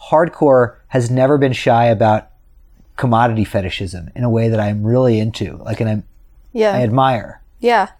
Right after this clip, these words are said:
Speaker 1: Right? Like, hardcore is, and, like, so you can have in your zine an oral history of the Air Max, whatever the fuck. I think
Speaker 2: Yeah.
Speaker 1: it's an ugly ass sneaker. I saw so many pictures of it. I was like, "That thing is ugly."
Speaker 2: You're like, "This, this
Speaker 1: This is
Speaker 2: shoe?"
Speaker 1: what everyone cares about?
Speaker 2: <laughs>
Speaker 1: Yeah, it's ugly.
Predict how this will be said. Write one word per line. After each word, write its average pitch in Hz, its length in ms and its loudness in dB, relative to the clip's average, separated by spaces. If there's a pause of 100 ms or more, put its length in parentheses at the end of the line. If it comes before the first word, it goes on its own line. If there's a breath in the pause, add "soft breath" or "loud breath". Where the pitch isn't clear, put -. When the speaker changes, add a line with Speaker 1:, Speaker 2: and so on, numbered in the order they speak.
(420)
Speaker 1:
Right? 139 240 2
Like, 151 120 2
hardcore 165 480 2
is, 151 160 2
and, 156 240 0
like, 143 380 2 (680)
so - 120 -2
you 160 120 2
can 151 140 -2
have 180 300 2
in 156 100 -2
your 139 120 2
zine 143 420 0 (200 soft breath)
an 143 100 -4
oral 165 280 4
history 160 380 2
of 120 140 2
the 123 180 -2
Air 139 140 2
Max, 139 400 0
whatever 131 380 2
the 110 100 0
fuck. 98 460 -6
I - 60 -2
think 226 120 2
Speaker 2:
Yeah. 202 120 4
Speaker 1:
it's 226 100 0
an - 120 -4
ugly 131 320 2
ass 113 160 0
sneaker. 135 400 -4
I 110 100 -4
saw - 180 2
so - 180 -2
many 151 120 0
pictures 156 300 -4
of 117 100 2
it. 117 40 -2
I 113 120 -4
was 120 120 -2
like, 110 240 0 (340 loud breath)
"That 139 180 -2
thing 165 180 0
is 135 180 0
ugly." 127 340 0
Speaker 2:
You're 127 140 2
like, 208 160 -8
"This, - 560 -2
this 294 220 4
Speaker 1:
This - 180 0
is 214 140 4
Speaker 2:
shoe?" 165 80 4
Speaker 1:
what 190 140 4
everyone 185 300 4
cares 175 280 0
about? 226 340 4
Speaker 2:
<laughs> 196 40 2
Speaker 1:
Yeah, 202 180 6
it's 147 260 -2
ugly. 147 560 2